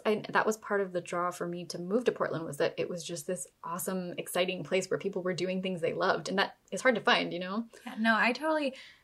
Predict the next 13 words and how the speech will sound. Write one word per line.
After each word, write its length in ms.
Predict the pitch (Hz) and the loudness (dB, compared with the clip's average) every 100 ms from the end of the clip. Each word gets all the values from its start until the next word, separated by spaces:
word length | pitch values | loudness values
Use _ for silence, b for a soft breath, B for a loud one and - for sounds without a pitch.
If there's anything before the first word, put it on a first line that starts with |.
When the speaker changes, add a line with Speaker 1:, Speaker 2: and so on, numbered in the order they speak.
| _ | _
Speaker 2:
I 80 | 226 | 2
think 140 | 269 | 4
that's 180 | 311 320 | 4 2
why, 260 | 233 202 190 | 6 8 8
like, 240 | 180 175 - | 2 -2 -6
it, 220 | 185 185 - _ _ | -6 -6 -12 _ _
it 160 | 202 185 - 175 170 | -6 -6 -6 -8 -6
blended 520 | - 185 170 185 180 175 | -2 -2 0 2 2 0
so 260 | - 175 | -4 0
well 200 | 170 170 | 0 0
with 220 | 175 175 | -2 -4
me 240 | 180 170 175 | -6 -6 -8
was 480 | 160 165 165 - | -10 -12 -14 -16